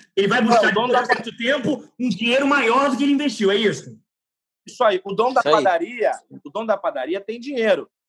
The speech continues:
Speaker 2: mas o dono da padaria não tem o conhecimento pra me colocar no mercado.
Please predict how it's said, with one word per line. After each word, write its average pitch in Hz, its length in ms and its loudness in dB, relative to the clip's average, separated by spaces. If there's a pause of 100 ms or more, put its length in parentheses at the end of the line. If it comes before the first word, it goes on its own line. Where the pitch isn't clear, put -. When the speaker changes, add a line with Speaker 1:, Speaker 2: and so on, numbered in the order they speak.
(160)
Speaker 2:
mas 214 220 2
o 208 40 -14
dono 277 160 2
da 294 100 4
padaria 226 720 -2 (200)
não 226 200 -6
tem 277 120 -6
o 302 80 -6
conhecimento 220 840 -2 (120)
pra 247 260 2
me 302 120 -8
colocar 202 480 0
no 170 80 -6
mercado. 143 480 -6